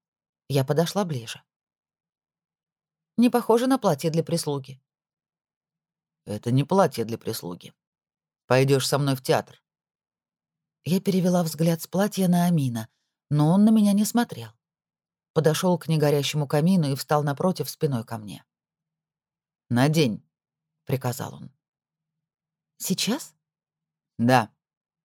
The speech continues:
У меня возникло ощущение, что я иду по ранящему стопы лезвию ножа. Что лучше, подчиниться или отказать? Неизвестно. Зацепок не было.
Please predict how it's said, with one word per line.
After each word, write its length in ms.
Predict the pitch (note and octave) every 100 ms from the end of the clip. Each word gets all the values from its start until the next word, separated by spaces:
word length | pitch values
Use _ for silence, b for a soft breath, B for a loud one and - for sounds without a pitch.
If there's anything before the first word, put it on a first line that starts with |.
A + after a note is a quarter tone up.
| _ _ _ _ _ _ -
У 40 |
меня 220 | C#3+ D#3 G#3
возникло 480 | G3+ F#3+ G#3 F#3
ощущение, 580 | F3+ E3 F3+ - A3+ G3+
что 180 | E3+ E3+
я 220 | E3+ G3+
иду 180 | F3 G#3
по 120 | F3+
ранящему 520 | F3 F#3+ F#3 - E3+
стопы 340 | E3 - F3 E3+
лезвию 380 | E3 D#3 D#3 D#3+
ножа. 380 | D#3+ C#3+ A#2 _ _ _ _ _ _ _
Что 220 | - - A#3+
лучше, 360 | D3 - - _ _ _ _ _ _
подчиниться 680 | F#3 - G3+ A#3 C#4+ - - _ _
или 160 | D#3 D3
отказать? 640 | C#3 - B2 B2+ B2+ _ _ _ _ _ _
Неизвестно. 720 | E3+ E3+ D3+ A#2 G#2+ - - _ _ _ _ _ _ _
Зацепок 500 | E3 D#3+ F#3+ F#3 -
не 160 | C3+ A2
было. 260 | - -